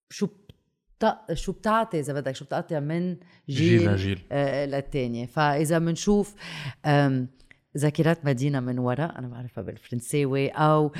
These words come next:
Speaker 1: Nations Inflation، أو الإكزيبيشن اللي حتبلش بالمتحف بثلاثة وعشرين الشهر، أو The Lovers، قصة غرام، جورجينا رزق وعلي حسن سلامة.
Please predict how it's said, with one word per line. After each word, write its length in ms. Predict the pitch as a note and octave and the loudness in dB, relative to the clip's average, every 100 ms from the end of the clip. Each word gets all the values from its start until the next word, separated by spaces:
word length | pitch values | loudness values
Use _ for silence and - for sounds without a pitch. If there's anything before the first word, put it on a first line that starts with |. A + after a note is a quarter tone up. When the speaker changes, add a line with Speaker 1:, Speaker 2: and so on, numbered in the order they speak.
| - - | -12 -2
Speaker 1:
Nations 460 | C#3 D#3+ D#3 D#3 C#3 | 4 4 4 0 0
Inflation، 1040 | C3+ - D3+ C#3+ - C#3 C#3 C#3 C#3+ C3+ | -4 0 0 0 -4 -6 -6 -8 -10 -6
أو 460 | C#3 C#3+ C#3+ D3 - _ _ | -4 -4 -6 -10 -18 _ _
الإكزيبيشن 600 | C3+ C3 C#3 C3+ C#3+ C#3 | -10 -6 -4 -4 -6 -8
اللي 100 | B2+ | -10
حتبلش 680 | G2+ C3+ C3 B2 A#2 G#2+ - | -4 -2 -2 -2 -6 -6 -4
بالمتحف 680 | B2 A2+ C3 B2+ D3 - B2 | -2 -2 -4 -2 -4 -4 -6
بثلاثة 360 | B2 - C#3 A#2 | -6 -4 -4 -6
وعشرين 380 | A#2 - C3 | -6 -10 -10
الشهر، 440 | B2+ - D3 D3 C#3+ | -10 -4 -2 -2 -4
أو 260 | D#3+ D3+ C#3+ | -4 -4 -2
The 40 | |
Lovers، 480 | C3+ C#3+ C3 C3+ - - _ C3+ | 0 0 0 -4 -8 -18 _ -8
قصة 260 | - C3+ B2 | -4 -6 -2
غرام، 600 | B2 C3 C3 C3 B2 A#2 - D3 C3+ C#3+ | -2 0 0 -2 -4 -6 -8 -14 -10 0
جورجينا 420 | C#3+ B2+ D3+ C#3+ | 0 2 0 0
رزق 380 | C#3+ B2 C3 C3+ | 0 -2 -4 -4
وعلي 340 | B2 A#2+ A#2+ | -8 -6 -8
حسن 720 | G2 B2+ - A#2 A2+ A2 G#2 - B2 | -8 -8 -6 -6 -6 -8 -10 -8 -6
سلامة. 680 | - C#3 C#3 C3 C#3+ F3+ | -2 0 2 2 2 0